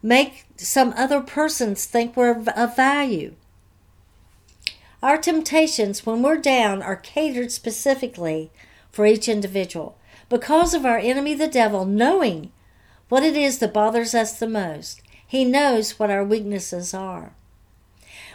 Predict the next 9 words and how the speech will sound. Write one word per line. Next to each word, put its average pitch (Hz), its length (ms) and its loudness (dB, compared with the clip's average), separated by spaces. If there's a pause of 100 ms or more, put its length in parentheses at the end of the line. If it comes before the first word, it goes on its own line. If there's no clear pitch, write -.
We 277 140 2
need 302 220 4
to 254 80 -4
keep 311 260 -2
ourselves 247 520 2
alert, 214 640 0
of 202 160 -6
sound 262 400 0
mind, 165 400 -4